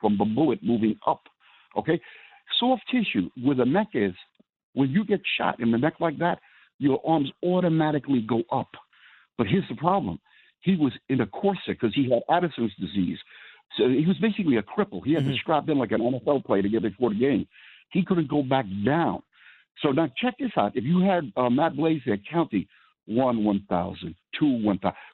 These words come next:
Speaker 1: go up to eleven seconds. First shot missed. He's on that still. He's got a, a military Italian rifle, a Carcano, with a four-speed, uh, what do you call, uh, scope on it. He's a Mar-, Marines don't have lousy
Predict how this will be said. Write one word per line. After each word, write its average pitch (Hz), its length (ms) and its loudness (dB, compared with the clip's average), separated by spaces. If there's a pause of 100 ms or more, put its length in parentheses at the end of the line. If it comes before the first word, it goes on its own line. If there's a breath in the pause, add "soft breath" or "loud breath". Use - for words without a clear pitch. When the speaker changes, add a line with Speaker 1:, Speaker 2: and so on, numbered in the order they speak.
Speaker 1:
go 220 200 2
up - 120 -4
to 135 160 -2
eleven 180 800 2 (120)
seconds. 151 440 -4 (440 loud breath)
First 185 240 2
shot 185 220 2
missed. 190 240 2 (500)
He's 110 200 -2
on 151 180 2
that 196 200 0
still. 226 280 -2
He's 123 140 -4
got 139 140 2
a, 127 80 2 (220)
a 127 120 2
military 196 680 2
Italian 180 440 0
rifle, 143 340 0
a 107 40 -2
Carcano, 131 520 0 (340 soft breath)
with 170 120 2
a 131 80 0 (160)
four-speed, 196 1120 -2 (320 soft breath)
uh, 127 340 2
what 117 200 2
do 139 60 0
you 123 40 -6
call, 139 360 0
uh, 113 160 2 (100)
scope 120 260 -2
on 80 160 -2
it. - 80 -14 (520)
He's 196 240 0
a 160 100 2
Mar-, 151 340 2
Marines 208 440 2
don't 156 220 2
have 127 260 2
lousy 104 380 0